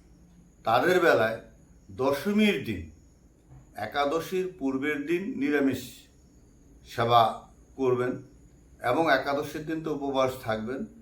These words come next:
এবং পারণের দিন অর্থাৎ একাদশীর পরের দিন পারণ করার পরে আপনি নিরামিষ সেবা করবেন, ভগবানকে দিয়ে আপনি নিরামিষ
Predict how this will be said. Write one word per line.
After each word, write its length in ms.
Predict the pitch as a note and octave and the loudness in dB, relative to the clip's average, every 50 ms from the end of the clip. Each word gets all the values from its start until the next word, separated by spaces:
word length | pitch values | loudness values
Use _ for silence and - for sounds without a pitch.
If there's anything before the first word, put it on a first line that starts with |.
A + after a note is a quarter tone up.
| - - - - | -20 -20 -14 -6
এবং 300 | - B2+ C3 D3 D3+ D#3 D3+ | -4 -2 -2 -2 -2 -2 2
পারণের 560 | C3 B2 B2 B2+ C#3 D3+ E3+ F3+ F3+ A#2+ A2 | 6 6 6 6 6 4 4 4 2 2 0
দিন 160 | G#2 F#2 F2 E2 - - - - - - - - - - | -4 -8 -8 -10 -12 -16 -20 -20 -20 -20 -20 -20 -14 -10
অর্থাৎ 340 | A2+ A#2 - - D#3+ - C3 | -10 -10 -6 -4 -4 -2 0
একাদশীর 540 | B2 B2 C3+ C3 C3+ C#3 C#3 C#3 D3+ C#3 - - | -2 0 -2 -4 -4 -4 -6 -8 -8 -12 -10 -8
পরের 320 | A#2+ A#2 B2 C3 C3 B2+ | -6 -4 -2 -2 -4 -4
দিন 180 | B2+ A#2 F#2 E2 - - - - - - - - - _ - | -4 -6 -6 -6 -10 -16 -20 -20 -20 -20 -20 -20 -20 _ -2
পারণ 320 | - G#2+ A#2+ C3+ C#3+ D#3+ E3 D#3 | 2 2 2 2 2 -2 -4 -6
করার 340 | - A#2 B2 A#2+ B2 B2+ B2 | -4 -2 0 2 2 2 2
পরে 320 | - - C#3 C3+ C3 A#2 G2 E2+ E2+ - - - - - - _ _ - - | 0 -2 -2 0 0 0 -2 -4 -8 -14 -18 -20 -20 -20 -20 _ _ -6 -4
আপনি 300 | A#2 A#2 - B2+ C3 B2+ A#2+ A#2 - - - - - _ - - - - - - - _ _ - - - _ - | -4 -4 -4 -4 -4 -4 -4 -4 -8 -10 -14 -20 -20 _ -20 -20 -20 -20 -20 -20 -20 _ _ -20 -20 -20 _ -4
নিরামিষ 480 | D3 D#3+ E3 E3+ E3+ F3 F3 F#3 F#3 - - - - - - - - - _ - _ _ - - - - _ - - - | -2 2 4 4 4 4 2 0 0 -2 -6 -12 -16 -20 -20 -20 -20 -20 _ -20 _ _ -20 -20 -20 -20 _ -20 -20 -20
সেবা 280 | - - B2+ A#2+ A2 G#2+ | -8 -6 -2 0 0 -2
করবেন, 380 | F#2+ F#2 F2 D#2+ E2 E2+ E2+ D#2+ D#2+ - - - - - - - - _ - - | -2 -4 -8 -10 -12 -14 -16 -18 -20 -20 -20 -20 -20 -20 -20 -20 -20 _ -20 -14
ভগবানকে 520 | G2 F#2+ G2+ G#2+ A2 A#2+ B2 A#2+ A#2+ C3+ C3+ | -10 -8 -6 -4 -2 -2 -2 -2 -2 -4 -4
দিয়ে 540 | C3+ D3 F#3 G#3 G3 - G#2 F2 - - - - - - _ _ - | -2 -2 0 2 2 2 0 -2 -6 -10 -16 -20 -20 -20 _ _ -8
আপনি 280 | - A2 G#2+ A2 A#2 | -6 -6 -6 -6 -6
নিরামিষ 480 | A#2+ A#2 A#2 A#2 A#2 A#2+ C3 D#3 - | -6 -6 -4 -4 -4 -4 -4 -4 -4